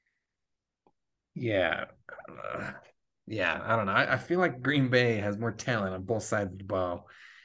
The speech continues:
So I, I like, I like Green Bay there in that matchup. Um, then we've got the Jacksonville Jaguars, uh, visiting the Detroit Lions, the n-, number one and two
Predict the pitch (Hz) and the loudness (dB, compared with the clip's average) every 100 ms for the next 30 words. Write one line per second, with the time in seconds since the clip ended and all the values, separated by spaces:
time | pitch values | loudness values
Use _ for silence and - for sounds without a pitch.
0 | - _ - - 107 95 95 98 - 107 | -20 _ -18 -2 2 2 0 -4 -4 -4
1 | 104 101 98 95 - - - - 107 107 | -2 0 0 -2 -8 -16 -20 -10 -6 -4
2 | 104 98 - 104 98 92 95 92 92 - | -4 -4 -2 0 0 0 0 -2 -4 -6
3 | 98 95 92 95 98 92 87 95 98 _ | -6 -4 -6 -6 -6 -6 -6 -6 -8 _
4 | _ _ _ _ - _ _ _ - 104 | _ _ _ _ -20 _ _ _ 0 4
5 | 104 101 104 117 139 147 143 127 - 117 | 6 6 6 4 4 2 2 0 0 -2
6 | 107 101 98 92 101 104 110 120 - 143 | 0 0 -2 -4 -6 0 0 0 0 0
7 | 135 120 104 110 113 123 123 123 123 127 | 2 0 -2 -2 -2 0 0 0 0 0
8 | 131 135 131 - - - - - _ - | 0 0 0 -4 -14 -20 -20 -20 _ -8
9 | 101 101 101 98 95 98 98 - _ _ | 0 2 4 2 0 -2 -4 -8 _ _
10 | - 113 107 120 127 127 120 117 104 98 | -8 -6 2 4 4 4 2 2 2 0
11 | 92 117 131 - 120 107 98 104 117 135 | 0 0 0 2 0 2 2 4 6 4
12 | 151 165 170 - 104 107 104 107 - - | 4 0 -4 -10 -4 0 0 -2 -6 -14
13 | _ 117 110 117 110 107 113 127 117 107 | _ -4 -2 0 0 2 2 2 2 0
14 | 101 - 139 127 | -2 2 2 2